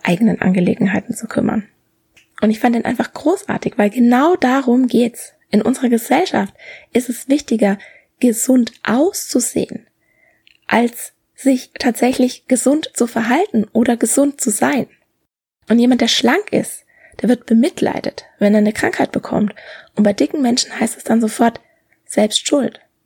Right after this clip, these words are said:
Und das ist einfach nicht in Ordnung, weil so ist es nicht. Und natürlich werden auch schlanke Menschen beschämt und auch das ist nicht okay.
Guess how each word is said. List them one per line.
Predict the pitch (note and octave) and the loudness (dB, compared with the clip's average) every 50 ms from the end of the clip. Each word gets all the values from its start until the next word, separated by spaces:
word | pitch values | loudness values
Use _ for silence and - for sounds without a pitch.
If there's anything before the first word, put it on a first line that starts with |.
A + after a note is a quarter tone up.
| _ - | _ -2
Und | - G3+ G#3 | 0 2 2
das | A3 - | 2 0
ist | B3+ - - | -2 -2 0
einfach | - A#3 A#3 C4 B3 - | 0 0 0 0 -2 0
nicht | - B3 B3 - - | 0 -2 0 0 0
in | A3 A3 | 0 0
Ordnung, | - - A#3 C#4 D4+ - - - - G#3 - _ _ - | 2 2 0 0 0 -2 -4 -6 -6 -6 -10 _ _ 0
weil | G3+ G3+ A3+ A#3+ | 2 2 2 0
so | - - | -2 -4
ist | - - A3+ A#3+ - | -4 -4 -4 -4 -4
es | - - - - | -6 -8 -8 -8
nicht. | - A3 - - - _ _ _ _ _ _ - - - - - - - _ | -10 -12 -12 -14 -20 _ _ _ _ _ _ -20 -20 -20 -20 -20 -20 -8 _
Und | - A#3+ B3+ A#3+ - - - - - _ | 0 2 2 0 -2 -8 -20 -20 -20 _
natürlich | - B3 B3 A#3 - - - - C4 C4+ B3 A#3+ A#3 - - - | 0 0 0 0 0 -6 -4 0 2 2 2 2 0 -4 -4 -2
werden | F#3+ F#3+ G3 G#3+ A3+ G#3+ - | 0 2 2 2 2 0 0
auch | - F#3+ - | -2 -4 -4
schlanke | - - - F#3+ A3 C4 B3+ B3 | -4 -4 -2 0 0 0 2 2
Menschen | A3+ G#3 G#3+ A#3 - - A#3+ A3 | 2 2 2 0 0 2 2 2
beschämt | G#3+ G#3+ - - - C#4+ B3 A3 G3 G3+ - - | 2 2 0 0 2 2 2 2 2 0 -2 -4
und | A3 | -4
auch | - - - | -4 -4 -4
das | - - - A3+ A#3+ - | -4 -2 0 0 0 -2
ist | - - - - | -6 -10 -6 -2
nicht | - B3+ C4 - - - | 0 0 0 -2 -4 -6
okay. | - G3 - - - A3+ A3+ G#3 F#3 | -6 -6 -6 -2 0 2 2 2 0